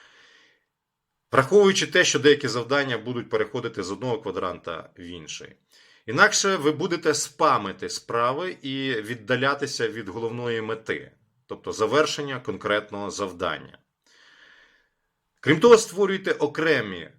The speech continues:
матриці для професійної діяльності та окремо особистого життя. Тільки ви зможете визначити рівень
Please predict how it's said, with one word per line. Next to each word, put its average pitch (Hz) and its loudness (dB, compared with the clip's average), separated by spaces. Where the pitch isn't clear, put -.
матриці 127 -2
для 107 -2
професійної 135 -4
діяльності 175 -8
та 147 0
окремо 156 0
особистого 120 -4
життя. 107 -10
Тільки 180 -6
ви 143 4
зможете 104 -2
визначити 117 0
рівень 151 0